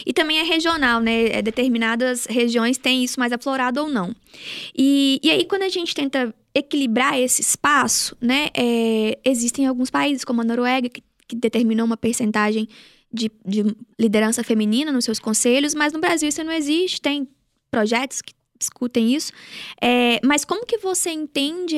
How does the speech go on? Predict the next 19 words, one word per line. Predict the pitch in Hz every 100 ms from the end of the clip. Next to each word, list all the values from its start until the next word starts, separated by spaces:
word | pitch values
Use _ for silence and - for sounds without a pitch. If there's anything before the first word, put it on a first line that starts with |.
| 285
essa | - 262 285
importância | 269 254 - 254 269 320 339 294
de | 220 233
ter | -
essa, | 240 233 - 247 233 226 226 - - - - _
é, | 220 214 208 202 -
essa, | 214 -
essa | - 240
multidisciplin-, | 233 294 311 - 277 254 220 247 - _ _
ser | - 311 349
multidisciplinar | 302 285 - - 269 247 233 311 349
os | -
conselhos | 254 240 277 320 277
e, | 294
e | -
o | 320
papel | 339 302
da | 302
mulher, | 330 339 247 233